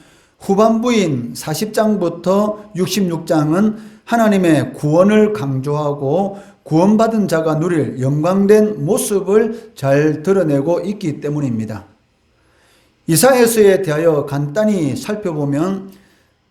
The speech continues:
저자는 당연히 이사야입니다. 이사야는 우시아 왕의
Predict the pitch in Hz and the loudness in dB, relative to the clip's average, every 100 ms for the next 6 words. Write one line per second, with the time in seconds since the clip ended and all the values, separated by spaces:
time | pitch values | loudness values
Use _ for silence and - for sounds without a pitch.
0 | _ _ - 151 156 220 254 214 143 139 | _ _ -8 -2 2 4 4 2 0 -2
1 | 156 196 196 214 214 143 127 190 196 143 | 0 2 4 4 2 -2 0 2 2 2
2 | 123 120 113 110 - _ _ _ _ _ | -2 -4 -6 -10 -18 _ _ _ _ _
3 | _ _ _ _ _ - 156 226 254 220 | _ _ _ _ _ -2 2 4 4 4
4 | 202 180 143 123 - - 175 - 262 214 | 4 2 0 -4 -8 -8 -4 0 2 4
5 | 185 185 190 220 214 - | 2 2 0 0 -2 -10